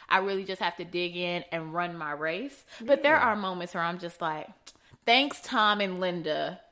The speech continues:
Speaker 1: for teaching me that if I don't align myself with this super rich, successful man for
Speaker 2: Mm-hmm.
Speaker 1: access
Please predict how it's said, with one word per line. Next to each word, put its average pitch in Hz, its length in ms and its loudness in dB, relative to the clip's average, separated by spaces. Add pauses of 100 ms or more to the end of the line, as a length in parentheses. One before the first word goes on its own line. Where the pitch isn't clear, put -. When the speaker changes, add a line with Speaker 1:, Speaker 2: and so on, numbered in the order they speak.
(300)
Speaker 1:
for 196 160 0
teaching 240 640 2
me 165 340 -2
that 190 180 6
if 190 140 4
I 170 140 0
don't 202 400 6
align 185 400 6
myself 175 480 4
with 180 140 -6
this 175 200 -4
super 185 420 -4
rich, 170 220 -2
successful 165 680 -6
man 160 340 -4
for 165 120 -4
Speaker 2:
Mm-hmm. - 120 -8
Speaker 1:
access 156 580 -2